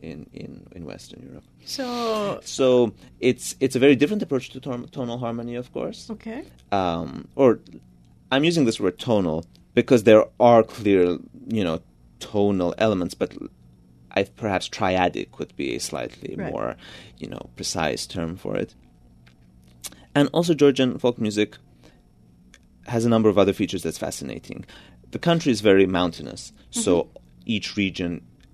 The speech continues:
Speaker 1: ha-, you know, had little communication with neighboring regions, so
Speaker 2: Mm-hmm.
Speaker 1: there's great diversity. Each region has such an
Speaker 2: Mm.
Speaker 1: individual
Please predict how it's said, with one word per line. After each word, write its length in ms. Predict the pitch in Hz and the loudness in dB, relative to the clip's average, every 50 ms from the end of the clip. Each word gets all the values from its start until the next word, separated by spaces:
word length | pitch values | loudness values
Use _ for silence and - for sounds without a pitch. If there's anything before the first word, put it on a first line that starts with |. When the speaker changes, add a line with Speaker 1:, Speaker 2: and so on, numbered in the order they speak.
| _ _ - | _ _ -20
Speaker 1:
ha-, 240 | - 104 101 92 - | -10 -6 -4 -4 -4
you 140 | - 113 104 | -4 -6 -6
know, 220 | 85 76 78 76 - - _ - - - _ - - - - | -4 -6 -8 -8 -10 -18 _ -20 -20 -20 _ -20 -20 -20 -8
had 200 | - 113 113 110 | -4 -4 0 0
little 220 | 113 107 - 113 | 0 0 0 -4
communication 600 | - 131 117 110 104 107 - - - - - 90 | -6 -4 -4 -4 -4 -4 -4 -6 -6 -6 -8 -10
with 140 | 73 82 92 | -12 -12 -12
neighboring 440 | 85 78 80 85 87 87 92 98 92 | -12 -12 -12 -12 -14 -14 -14 -14 -10
regions, 400 | 92 98 101 - 127 123 127 - | -10 -10 -8 -6 -8 -8 -6 -4
so 80 | - 110 | -4 -2
Speaker 2:
Mm-hmm. 60 | 120 | 0
Speaker 1:
there's 180 | - 95 113 | 0 0 0
great 280 | - - 107 101 98 - | -2 0 2 2 2 0
diversity. 520 | - 92 85 82 73 - 65 - - - - | -2 -2 -2 -2 -2 -4 -10 -12 -16 -12 -10
Each 200 | 117 107 - - | -10 -10 -8 -8
region 360 | 98 92 92 101 90 90 92 | -8 -8 -8 -10 -10 -10 -10
has 180 | 92 90 82 - | -10 -10 -10 -8
such 600 | - - - - - 98 - - 214 208 202 202 | -8 -8 -8 -6 -6 -8 -8 -8 -8 -8 -8 -6
an 400 | 208 208 208 208 202 202 196 196 | -6 -6 -6 -6 -6 -6 -6 -4
Speaker 2:
Mm. 80 | 202 - | -4 -4
Speaker 1:
individual 580 | 107 101 92 95 95 98 90 95 98 87 87 | -2 -4 -4 -4 -4 -4 -4 -4 -6 -6 -6